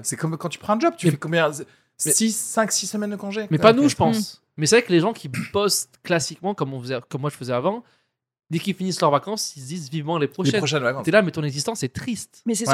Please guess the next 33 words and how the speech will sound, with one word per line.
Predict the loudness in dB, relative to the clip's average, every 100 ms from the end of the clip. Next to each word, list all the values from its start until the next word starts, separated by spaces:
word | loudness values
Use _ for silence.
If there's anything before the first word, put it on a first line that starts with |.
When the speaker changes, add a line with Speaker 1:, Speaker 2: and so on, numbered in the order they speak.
| 2
Speaker 3:
surtout | 2
que | 0
quand | -2 -4
t'es | -2 2
Speaker 1:
Mais | 6
moi, | 6
je |
vis | 6
Speaker 3:
comme | 6
Speaker 1:
comme | 4
ça, |
hein. | 4
Speaker 3:
quatre-vingts | 2 2 -2
pour | -2
cent | -2 4
des | 4
gens, | 6 4
Speaker 2:
<laughs> | 2 -4 -6 -2
Ouais, | 2
c'est | 4
triste. | 2 -4 -12 -8 -2
Speaker 3:
quand | 2
t'es | 2
comme | 2 0 0
quatre-vingts | -4 -6 -6 -6
pour | -6
cent | -6 -2
des | 0
gens, | 0 -2
donc | -2
avec | -2 -2
des | -2 -4 -6
revenus | -4 -2 0 0 0